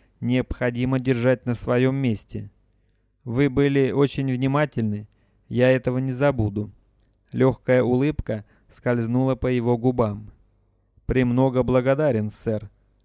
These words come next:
Покойной ночи». И он удалился, оставив меня одного. Я ходил взад и вперёд по комнате, скорее машинально, чем сознательно, пробуя думать, пробуя разобраться в изумительных происшествиях дня.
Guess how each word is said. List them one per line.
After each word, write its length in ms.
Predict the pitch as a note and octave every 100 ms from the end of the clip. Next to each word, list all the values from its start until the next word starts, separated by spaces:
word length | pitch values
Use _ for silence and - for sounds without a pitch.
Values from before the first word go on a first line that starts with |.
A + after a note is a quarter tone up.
| -
Покойной 500 | C#3+ F#3 F#3 F3 D#3+
ночи». 560 | B2 G#2+ - A2 G2+ - _ _ _ _ _
И 120 | B2+
он 180 | E3 F#3
удалился, 680 | F3+ F3+ C#3 B2 A2+ - A#2+
оставив 560 | A#2 A2 B2 D3+ C#3+
меня 300 | C3+ A#2+ A#2+
одного. 580 | A#2+ A#2+ B2+ A2+ G#2 G#2+ _ _ _ _ -
Я 220 | A2+ C3
ходил 360 | - C3 C3 C3
взад 360 | A2+ A#2+ C3 -
и 140 | B2
вперёд 460 | A2+ B2+ B2+ B2+ -
по 140 | B2
комнате, 640 | - D3 C#3 A#2 - G#2 - _ _
скорее 440 | - - D3 D3+
машинально, 720 | D3 C3+ E3 E3 B2 G#2+ G#2+
чем 260 | A2 - A#2+
сознательно, 840 | - A#2+ A2 B2+ D3+ D3+ C#3+ C#3 - _ _
пробуя 480 | - C3 C3+ B2+ C3
думать, 540 | B2 D3 C#3+ G#2+ - -
пробуя 640 | - A#2+ C3+ B2+ C3 B2+ A#2
разобраться 720 | B2 B2+ B2 C#3 D3+ - A#2
в 100 | A2
изумительных 680 | A2 B2 B2+ C3 C3 B2+ A#2
происшествиях 840 | B2+ B2+ A#2+ - C3 - C#3 C3
дня. 340 | C3 C#3+ B2